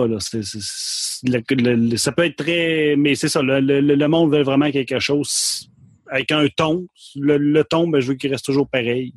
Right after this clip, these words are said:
Puis euh, si je veux du rire, ben je veux du rire. Mais si je veux, euh, des propos, euh, plus, euh, plus scientifiques, mettons, ben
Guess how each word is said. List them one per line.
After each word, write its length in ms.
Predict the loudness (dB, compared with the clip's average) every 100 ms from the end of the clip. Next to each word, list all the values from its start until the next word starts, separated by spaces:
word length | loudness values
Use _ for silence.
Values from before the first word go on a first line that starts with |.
| -14
Puis 300 | -12 -10 -12
euh, 100 | -16 -18 _ _ _ _ _ _ _ _ _ _ _ _ _ _ -14
si 160 | -6
je 100 | 0
veux 60 | 0
du 120 | 2
rire, 300 | 0 0 -2
ben 160 | -2 -2
je 100 | 0
veux 120 | 0
du 140 | 0
rire. 400 | 0 0 -2 -4
Mais 200 | -4 -4
si 300 | -4 -2 0
je 140 | 0 0
veux, 400 | 4 4 4 2
euh, 140 | 2
des 140 | 0 -2
propos, 640 | -4 -2 2 2 2 0
euh, 80 | 0 -2
plus, 480 | -2 0 0 0 0
euh, 60 |
plus 160 | 0 -2
scientifiques, 580 | 0 -2 -4 -4 -4 0
mettons, 380 | -2 2 0 2
ben 260 | 0 -4